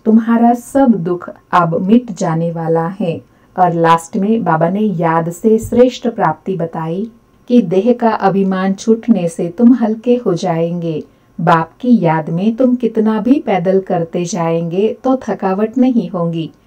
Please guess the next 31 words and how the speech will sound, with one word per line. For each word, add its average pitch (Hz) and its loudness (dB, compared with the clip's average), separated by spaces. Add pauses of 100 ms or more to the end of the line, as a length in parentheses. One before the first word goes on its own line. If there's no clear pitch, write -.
(140)
शरीर 175 0
का 220 2
भान 180 2
छूट 208 2
जाने 170 -2
से - -4
वह 240 -2
हवा 190 0
मिसल 214 0
उड़ते 190 0
रहेंगे, 170 -4 (260)
अर्थात 170 -2
याद 165 0
की - -8
ऐसी 208 0
श्रेष्ठ 247 0
स्थिति 180 -2
में 170 -4
सदा 240 0
उमंग 180 -2
उत्साह 170 -2
में 220 -2
उड़ते 170 -4
रहेंगे। 165 -8 (480)
सुनते 175 0
हैं 202 -2
बाबा 160 -2
के 196 -4
महावाक्य 185 -4
विस्तार 165 -8
से। 165 -8